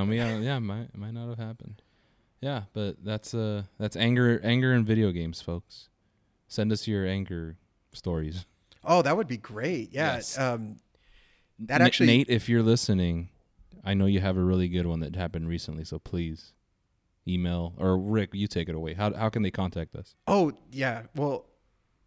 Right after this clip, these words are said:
Speaker 1: Nate. Nate has a good story?
Speaker 2: Nate has a great story.
Speaker 1: Okay, I wanna hear it too now.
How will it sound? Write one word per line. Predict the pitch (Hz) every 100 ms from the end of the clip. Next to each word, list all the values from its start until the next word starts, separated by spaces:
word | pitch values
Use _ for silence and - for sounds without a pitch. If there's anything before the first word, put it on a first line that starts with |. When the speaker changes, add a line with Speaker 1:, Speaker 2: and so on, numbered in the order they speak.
| _ _ -
Speaker 1:
Nate. | 117 120 104 - _ _ _ _ _ _ -
Nate | 117 120
has | 131 131
a |
good | 131 131
story? | - 156 175
Speaker 2:
Nate | 120 110
has | 92
a |
great | 90 90 85
story. | 90 82
Speaker 1:
Okay, | - 107
I | 110
wanna | 131 147
hear | 143 147
it | -
too | 139
now. | 113 107